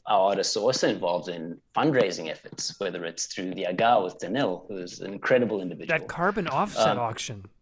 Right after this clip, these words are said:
Speaker 1: Man, that
Speaker 2: That
Speaker 1: is
Speaker 2: was nuts,
Speaker 1: lovely.
Speaker 2: man. For
Speaker 1: Yeah.
Speaker 2: listeners to understand,
Speaker 1: <laughs>
Speaker 2: can you talk about that a little bit? You probably know a lot more about it than I do. I don't know about you, but I can't always be in there as much as I'd like to be because of the fact that I have a full-time job, um, outside of art.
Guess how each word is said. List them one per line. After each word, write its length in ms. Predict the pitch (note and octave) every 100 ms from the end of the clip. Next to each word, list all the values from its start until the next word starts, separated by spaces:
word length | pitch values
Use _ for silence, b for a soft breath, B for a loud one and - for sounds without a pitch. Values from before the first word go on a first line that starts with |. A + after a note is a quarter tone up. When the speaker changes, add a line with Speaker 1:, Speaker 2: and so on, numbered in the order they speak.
| _ -
Speaker 1:
Man, 360 | B2+ B2+ E2+ - - D3
that 80 | -
Speaker 2:
That 100 | E4+
Speaker 1:
is 60 |
Speaker 2:
was 120 | F3
nuts, 260 | A#3 D4+ -
Speaker 1:
lovely. 80 | D#3+
Speaker 2:
man. 300 | C3 G2+ G#2 _ _
For 160 | F3 E3
Speaker 1:
Yeah. 60 | C#3
Speaker 2:
listeners 320 | A#2 F#3+ -
to 80 | F3
understand, 440 | - - - G3+
Speaker 1:
<laughs> 20 |
Speaker 2:
can 100 | E3
you 100 | B3
talk 220 | G#3+ A3+
about 140 | A3+ G#3+
that 100 | G#3
a 20 |
little 160 | G#3 G#3
bit? 120 | G3+
You 100 | E3+
probably 220 | E3 E3
know 180 | D3 C3+
a 20 |
lot 240 | C3 C3+ C3
more 160 | C3
about 200 | B2 B2
it 80 | B2
than 100 | A#2+
I 100 | A#2
do. 120 | C3
I 100 | A#2
don't 80 | D3+
know 60 | D3+
about 140 | C#3 C3+
you, 100 | C3+
but 200 | B2 b b b b b -
I 200 | C#3+ D3
can't 480 | - - D3+ D#3+ -
always 400 | C3+ C#3 E3+ D#3+
be 280 | C3+ E3 F3 -
in 100 | D#3+
there 100 | E3+
as 120 | E3 D#3
much 140 | D3+
as 100 | D#3
I'd 160 | C#3+ C3+
like 180 | D3+ -
to 60 |
be 260 | E3 F3+ G#3
because 420 | C#3+ B2+ C3+ B2+
of 100 | C3
the 60 | B2+
fact 260 | C3 B2
that 100 | C3
I 100 | A#2
have 300 | A2 A#2 B2 C#3+ B2+
a 60 |
full-time 460 | - C3+ - C3 C3
job, 320 | C3 D3 E3+ E3+ -
um, 280 | B2 A#2+ A#2 b b -
outside 500 | A#2+ - - A#2+ C3+
of 120 | B2
art. 340 | G2+ C#3 -